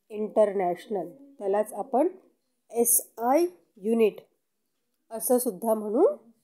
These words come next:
शकतो. तर हे सेवन फंडामेंटल युनिट्स कोणते कोणते आहेत आता? लेंथ, मास, टाइम,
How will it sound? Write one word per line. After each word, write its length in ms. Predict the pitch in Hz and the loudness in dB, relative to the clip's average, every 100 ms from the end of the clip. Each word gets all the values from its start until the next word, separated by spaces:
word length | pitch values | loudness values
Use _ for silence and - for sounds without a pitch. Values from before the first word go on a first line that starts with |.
| _ | _
शकतो. 460 | 202 - - 165 - - _ _ _ _ _ _ _ _ _ _ | -20 -16 -8 -8 -10 -20 _ _ _ _ _ _ _ _ _ _
तर 40 | |
हे 140 | 269 269 | 2 4
सेवन 320 | 285 269 330 | 4 4 4
फंडामेंटल 540 | 320 294 302 294 311 | 2 0 2 0 0
युनिट्स 240 | 294 302 294 | 0 -2 -2
कोणते 240 | 302 285 | -2 0
कोणते 240 | 302 294 311 | -2 0 0
आहेत 180 | 294 | 0
आता? 220 | 294 294 403 466 _ _ _ _ _ _ | 0 2 2 0 _ _ _ _ _ _
लेंथ, 520 | 220 208 220 339 554 - _ _ _ _ _ _ _ _ | -2 2 4 2 -2 -14 _ _ _ _ _ _ _ _
मास, 680 | 208 185 214 415 - - - _ _ _ _ _ _ _ _ _ _ | -4 0 2 0 -4 -12 -12 _ _ _ _ _ _ _ _ _ _
टाइम, 400 | 285 294 190 | 2 2 2